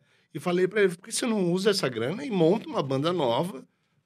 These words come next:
Lança uma banda nova, investe numa banda nova, não em uma que não deu certo, né?" Aí ele falou, "Sabe que você tem razão, garoto, mas tá, como a gente vai fazer e tal?" Falei, "Ah, vamos, vamos anunciar aí, teste, e vamos atrás de gente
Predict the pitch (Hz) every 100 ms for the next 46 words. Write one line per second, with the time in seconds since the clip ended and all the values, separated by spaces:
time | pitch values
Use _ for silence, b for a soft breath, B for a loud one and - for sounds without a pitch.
0 | 123 113 120 143 - 294 311 262 165 120
1 | 120 170 151 98 110 139 - 190 117 117
2 | 104 98 139 160 120 156 240 185 135 127
3 | 123 120 113 110 101 98 - 156 196 -
4 | - - _ _ _ _ _ _ _ _
5 | _ _ _ _ - 185 175 269 226 -
6 | - 240 135 160 143 151 143 123 107 180
7 | 247 208 120 110 98 - 185 233 - 226
8 | 180 233 294 220 202 175 156 120 143 247
9 | 233 180 196 180 - _ _ _ 320 226
10 | 143 160 92 98 110 120 _ _ 120 104
11 | 131 196 208 214 - 269 233 254 202 254
12 | 262 156 - 117 120 208 - - 101 -
13 | _ _ _ _ _ - 101 110 120 131
14 | 170 180 220 208 190 160 196 247 233 -
15 | 143 127